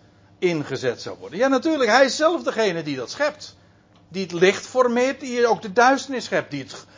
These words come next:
die de vrede maakt, die ook het kwade schept. Het wordt hem buitengewoon kwalijk genomen,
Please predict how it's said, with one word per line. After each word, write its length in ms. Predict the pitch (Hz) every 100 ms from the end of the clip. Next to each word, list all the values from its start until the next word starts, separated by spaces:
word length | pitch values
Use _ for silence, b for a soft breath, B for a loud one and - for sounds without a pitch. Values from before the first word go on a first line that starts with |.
| B
die 140 | 156
de 120 | 143 110
vrede 480 | 104 151 147 160
maakt, 340 | 190 196 233 -
die 160 | 233 -
ook 240 | 170 180
het 160 | 269 -
kwade 440 | 294 302 320 320
schept. 340 | 190 - 123 -
Het 120 | 139
wordt 180 | 175 175
hem 160 | 151
buitengewoon 560 | - 339 359 196 156 143
kwalijk 380 | 214 269 294 -
genomen, 440 | 202 139 131 196